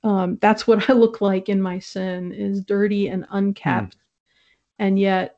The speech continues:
Speaker 1: he has, uh, reached down and drawn me to himself, even though,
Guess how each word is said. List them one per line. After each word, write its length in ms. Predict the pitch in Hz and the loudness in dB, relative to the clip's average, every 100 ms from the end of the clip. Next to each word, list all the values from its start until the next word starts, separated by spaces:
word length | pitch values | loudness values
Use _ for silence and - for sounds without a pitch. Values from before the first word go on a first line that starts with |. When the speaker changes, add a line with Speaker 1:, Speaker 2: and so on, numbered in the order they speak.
| _ | _
Speaker 1:
he 340 | - 226 220 | -6 0 2
has, 640 | 214 220 196 196 196 - - - | 2 0 0 -2 -4 -12 -18 -14
uh, 280 | 214 226 233 | -12 -12 -6
reached 480 | 247 214 208 - - 208 | -2 0 -2 -10 -12 -6
down 480 | 190 185 185 180 185 - | -2 0 -2 -2 -6 -6
and 260 | 202 190 | -4 -2
drawn 340 | 190 190 190 202 | 0 2 4 4
me 160 | 196 190 | 4 0
to 180 | - | -2
himself, 720 | 185 185 180 - 180 175 - - _ - - - | -4 -4 -4 -4 -2 -4 -8 -20 _ -20 -16 0
even 260 | 214 202 | 4 6
though, 460 | 190 185 185 180 185 | 6 4 2 0 -6